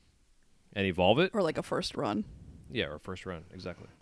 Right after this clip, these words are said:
Speaker 2: All right, here's some information about the I four. It was completed seven years after it started.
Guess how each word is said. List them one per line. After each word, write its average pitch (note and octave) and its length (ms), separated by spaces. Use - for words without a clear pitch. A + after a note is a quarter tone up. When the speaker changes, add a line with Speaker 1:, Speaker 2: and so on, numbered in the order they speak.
Speaker 2:
All B3 120
right, C4+ 180
here's C#4 220
some A#3 340
information G#3 560
about F#3+ 280
the F3 260
I G#3 260
four. A3 560
It D4 460
was G3 840
completed G3+ 600
seven A3+ 320
years E3 200
after D#3+ 260
it - 100
started. F3 340